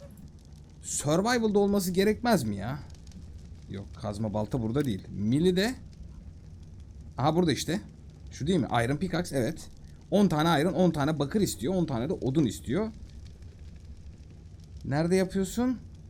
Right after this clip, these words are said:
Workbench, Castle Smithy. Castle Smithy mi? Huh.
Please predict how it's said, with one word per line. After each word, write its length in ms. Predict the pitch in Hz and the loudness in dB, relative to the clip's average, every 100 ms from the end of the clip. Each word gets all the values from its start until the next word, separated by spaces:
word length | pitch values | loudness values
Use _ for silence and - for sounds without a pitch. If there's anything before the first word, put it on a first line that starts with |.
| - | -16
Workbench, 680 | - 139 180 180 170 226 - - - - - - | 0 6 6 6 2 2 0 -6 -8 -16 -8 -2
Castle 300 | 165 214 208 | 0 2 0
Smithy. 540 | - 156 156 - 87 87 - - - - - - - - - - - - - - - - - - - - - - - - - - - 131 | 0 2 2 2 -4 -4 -12 -14 -16 -16 -18 -18 -18 -16 -16 -12 -10 -10 -10 -14 -18 -18 -18 -20 -18 -18 -18 -18 -18 -16 -16 -16 -8 -2
Castle 440 | 156 - 190 147 | 0 4 4 4
Smithy 520 | - - 110 101 107 | 2 0 0 0 -2
mi? 260 | 95 120 180 - - - - - - - - - - - - - - - - - - - - - - - - | 0 0 -2 -8 -14 -16 -14 -16 -16 -16 -18 -16 -16 -16 -18 -18 -18 -16 -16 -16 -16 -16 -16 -16 -16 -10 -2
Huh. 200 | 233 | 0